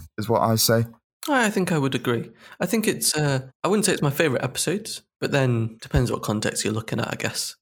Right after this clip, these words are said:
Speaker 2: We, we know that I like the sort of slightly more slapstick, comical ones. But I think it was, uh, definitely an earned finale, and I think it paid off a lot of, lot of things that have been building throughout the season.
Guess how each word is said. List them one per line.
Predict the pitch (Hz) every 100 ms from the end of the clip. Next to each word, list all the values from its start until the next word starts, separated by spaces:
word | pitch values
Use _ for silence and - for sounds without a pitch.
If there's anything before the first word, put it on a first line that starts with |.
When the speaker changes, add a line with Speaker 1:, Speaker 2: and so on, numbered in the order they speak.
| _ -
Speaker 2:
We, | 135
we | 117 139
know | 123
that | 104 104
I | 101
like | 123 -
the | 104 -
sort | - -
of | - - -
slightly | - - 180 147 -
more | 117 107
slapstick, | - 113 - - - - - - - -
comical | - 110 - -
ones. | 127 123 135 - - _ -
But | 127
I |
think | 147 185 175
it |
was, | 156 135 123
uh, | - - -
definitely | 147 143 - 131
an | 113 -
earned | 131 120 123
finale, | - 113 107 110 107 104 - _ _ -
and | 127
I |
think | 151 220
it | -
paid | 143 120
off | 113 -
a | -
lot | 98 95
of, | 98 -
lot | 123 110
of | 113
things | 113 107
that | -
have | -
been | 104
building | 104 107 104 104 104 - _ _ _
throughout | 113 110
the | 107
season. | - 113 - 120 -